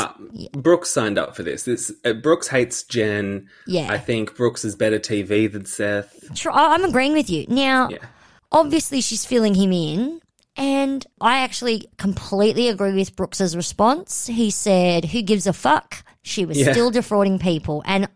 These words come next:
Speaker 2: all I thought was, "And now we said it.
Speaker 1: Um,
Speaker 2: Camille Grammer, now we said
Speaker 1: yeah.
Speaker 2: it." I love it. I agree. I completely agree
Speaker 1: Well,
Speaker 2: with Brooks.
Speaker 1: and I think that might be partly why Jen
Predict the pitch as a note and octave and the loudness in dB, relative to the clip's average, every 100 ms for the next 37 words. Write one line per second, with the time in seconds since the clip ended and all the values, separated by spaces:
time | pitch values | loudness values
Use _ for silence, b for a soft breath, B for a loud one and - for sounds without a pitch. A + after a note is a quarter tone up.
0 | _ _ G#3+ A#3 C4 C4+ C4 A#3+ G#3 - | _ _ 4 6 6 4 2 2 2 4
1 | F#3+ F#3+ F#3 F#3 B B - F#3 F#3 A3+ | 4 4 4 0 B B -2 0 2 2
2 | A3 A3 A3 A3 - F#3 D3+ C#3+ - - | 4 4 2 0 2 0 0 -2 -10 -2
3 | A#3 A#3 B3 C4 A3+ A3 G#3 E3 E3 F3+ | 2 4 4 4 2 2 4 2 2 4
4 | F#3 F#3 F#3 F#3 - E3 C#3 G#2+ - _ | 4 6 4 4 2 0 -2 -6 -12 _
5 | - G3+ F#3 D#3+ C3+ - _ _ B B | -4 0 0 -2 -4 -14 _ _ B B
6 | B B - C#4+ C4 C4+ A#3 - - A3 | B B 0 2 4 4 2 -2 0 2
7 | G#3+ A3+ A3 G#3+ A3+ G#3+ - A#3 - A3 | 4 4 4 6 6 6 4 2 4 2
8 | G#3+ - _ - B3+ C#4 - G#3 D3 D#3 | 0 -6 _ -4 -2 -2 -2 -2 0 -2
9 | - E3+ - C#3+ D#3+ C3 A2+ B2+ A#2+ G#2+ | -2 -4 0 -2 0 0 2 0 0 -2
10 | A2 C#3 G2 F#2 B2+ | 0 2 0 -2 -6